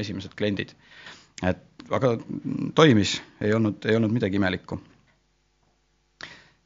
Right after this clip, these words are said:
Ja kui vastu, vahepeal vastu tahab vaielda või küsida midagi, siis võite. Ma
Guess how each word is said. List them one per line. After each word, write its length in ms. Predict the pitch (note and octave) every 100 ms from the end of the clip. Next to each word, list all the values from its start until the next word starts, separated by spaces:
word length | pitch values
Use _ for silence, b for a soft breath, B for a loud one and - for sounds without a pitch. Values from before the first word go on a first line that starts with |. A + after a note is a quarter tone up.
| -
Ja 440 | G2+ G2 F#2+ F#2 F#2 F2+ - _ _ _
kui 140 | - B2
vastu, 220 | A#2+ A#2
vahepeal 240 | B2 G2+ A2+
vastu 220 | - -
tahab 160 | -
vaielda 240 | F#2+ F#2 F#2
või 80 | G2
küsida 240 | - F#2
midagi, 300 | F#2 F2+ -
siis 160 | - -
võite. 300 | - - G2 G2+ F#2 F#2 F#2+ _ _ _ _ _ _ _ _ _ _ _ _ _ _ _ _ _ _ _ _ _ _ _ _ _ _
Ma 80 | A2